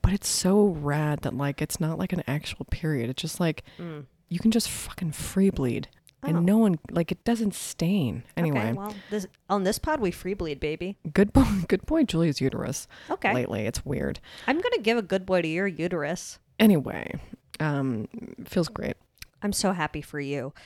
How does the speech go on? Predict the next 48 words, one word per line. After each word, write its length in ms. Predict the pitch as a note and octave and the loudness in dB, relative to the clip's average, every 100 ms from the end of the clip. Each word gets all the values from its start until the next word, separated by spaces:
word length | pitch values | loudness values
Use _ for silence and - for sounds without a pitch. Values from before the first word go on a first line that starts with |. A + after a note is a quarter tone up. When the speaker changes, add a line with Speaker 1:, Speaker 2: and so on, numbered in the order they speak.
| - - | -20 -4
Speaker 2:
Bad 220 | - F3 F3+ | 4 4 4
boy 160 | G3 | 2
the 160 | E3+ D3 | 2 0
app, 260 | C#3 D3+ - | 0 -2 -2
though, 120 | A#3 | -4
for 140 | A#3 | -4
being 180 | A3 G#3 | -4 -4
a 60 | G#3+ | -2
bitch, 180 | A3 - | -4 -4
or 60 | |
good 160 | - E3 | -2 8
Speaker 1:
Oh, 100 | G#3+ | 10
Speaker 2:
boy 60 | G3+ | 10
Speaker 1:
yeah, 100 | F#3 | 8
Speaker 2:
the 40 | |
Speaker 1:
yeah, 160 | C#3+ C3 | 6 2
Speaker 2:
app? 40 | |
Speaker 1:
yeah. 40 | F#4 | 4
Well, 200 | B4 B4 | 6 6
no, 60 | A#4+ | 6
I 200 | A#4 A4+ | 4 4
mean, 80 | A4 | 6
they're, 320 | A4+ A4 - | 6 4 2
it's 160 | D#4+ - | 2 6
just, 220 | G#4+ - | 6 8
like, 140 | C5+ | 6
scarily 600 | - - - D#3 F#3+ A3+ | 6 0 6 8 10 8
correct. 400 | - B2+ C3 A#2 | 6 4 4 2
It's 140 | C3+ C#3+ | 0 2
almost 220 | F#3 A3 | 2 2
like 100 | G#3+ | 0
they're 120 | E3 | 0
in 200 | - C3+ | 0 -2
there. 240 | B2 D#2+ - - | -2 -2 -6 -6
Speaker 2:
Medium 160 | E3 E3 | -2 6
Speaker 1:
But 120 | - | 8
then 100 | G#3+ | 10
it'll 140 | A#3 A3+ | 10 8
Speaker 2:
boy. 60 | |
Speaker 1:
tell 260 | F3 - G3+ | 6 4 6
me 100 | F#3+ | 6
when 140 | C#3+ | 4
I'm 80 | C#3 | 4
gonna 140 | C#3+ D3+ | 2 0
have 200 | D3 D3 | -2 -2
insomnia. 880 | C3 - - C3 E3 D3 - - C#3+ - - | -2 -4 -4 -4 -4 -4 -6 -8 -10 -14 -6
Speaker 2:
<gasps> 80 | F4+ A#4+ F#4+ _ _ _ | -4 -4 -8 _ _ _
Speaker 1:
It's 140 | - | -10